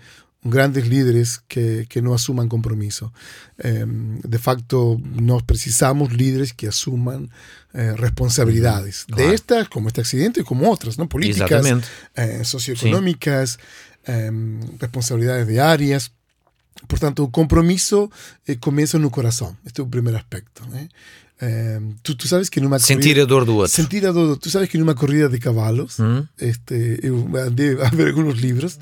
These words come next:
Speaker 1: O cavalo consigue, consigue andar os primeiros, este, oitocentos metros, eh, com suas próprias forças.
Speaker 2: Ok.
Speaker 1: O resto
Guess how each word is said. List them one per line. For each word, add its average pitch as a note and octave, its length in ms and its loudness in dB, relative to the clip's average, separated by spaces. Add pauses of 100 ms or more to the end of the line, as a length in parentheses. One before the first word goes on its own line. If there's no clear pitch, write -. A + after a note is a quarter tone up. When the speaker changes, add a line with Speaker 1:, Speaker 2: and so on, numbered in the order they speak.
(580)
Speaker 1:
O D3+ 100 0
cavalo D3+ 560 2
consigue, D3 640 2 (100)
consigue C#3+ 460 4
andar C#3 340 2
os C#3+ 80 2
primeiros, C#3 600 2 (500)
este, A#2+ 640 4
oitocentos C3 640 -2
metros, B2+ 600 0 (520)
eh, A#2 500 2 (160)
com A2+ 520 0
suas - 320 -4
próprias B2+ 340 -2
forças. A#2+ 440 -4 (180)
Speaker 2:
Ok. F2+ 380 -4
Speaker 1:
O D#3 100 2
resto D#3+ 640 0